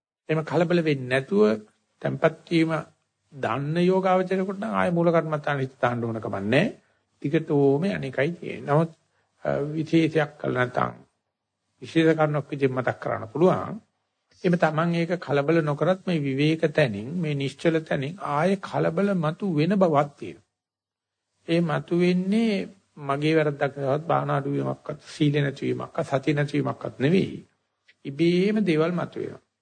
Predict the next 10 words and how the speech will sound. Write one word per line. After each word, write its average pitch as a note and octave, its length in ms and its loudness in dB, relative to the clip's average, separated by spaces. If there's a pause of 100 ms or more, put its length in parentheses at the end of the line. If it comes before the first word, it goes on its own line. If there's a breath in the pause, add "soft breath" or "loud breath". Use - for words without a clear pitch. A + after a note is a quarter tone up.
(380)
යෝගාවචරයෙන් F3+ 640 2
කරබන F3 600 2
මේක D#3+ 220 -4
දිහා D3 240 4
බලන C3 320 -2
හිටියොත් F3+ 420 -4
ඒක F#3+ 160 -2
ඉබේම E3+ 520 2
නැති E3 300 -4
වෙනවා. - 220 -16